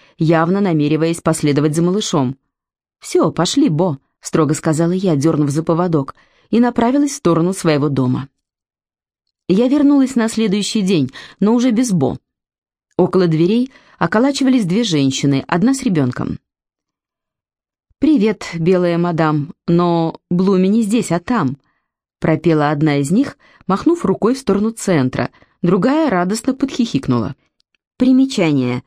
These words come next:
Имеется в виду магазин дорогой женской одежды «Блумингдейлс».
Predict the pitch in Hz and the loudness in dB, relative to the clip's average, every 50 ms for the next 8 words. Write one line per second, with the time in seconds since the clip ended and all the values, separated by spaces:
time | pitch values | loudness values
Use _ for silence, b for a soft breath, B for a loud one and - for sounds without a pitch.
0 | _ _ _ _ _ _ _ _ _ _ _ _ - 180 202 220 247 277 269 262 | _ _ _ _ _ _ _ _ _ _ _ _ -2 0 2 4 4 4 2 2
1 | - - 208 185 202 180 170 214 226 240 226 - _ - 175 185 180 175 190 196 | 0 -2 0 0 0 0 0 0 2 0 0 -2 _ -2 0 0 2 2 2 0
2 | 196 233 254 226 175 170 165 175 165 175 214 226 185 165 185 190 - - - 190 | 2 0 0 2 2 0 0 -2 -2 -2 -2 -2 0 -2 -2 -4 -4 -4 -2 -2
3 | 185 190 170 160 165 143 131 131 156 190 190 B B B B B B 151 156 151 | -2 0 0 -2 -2 -2 -2 -2 -2 -2 -4 B B B B B B -4 -2 0
4 | 156 185 165 180 175 185 190 190 175 156 135 151 143 131 113 104 - - - - | 0 2 2 2 0 0 0 0 -2 0 0 0 0 0 -2 -4 -6 -8 -12 -16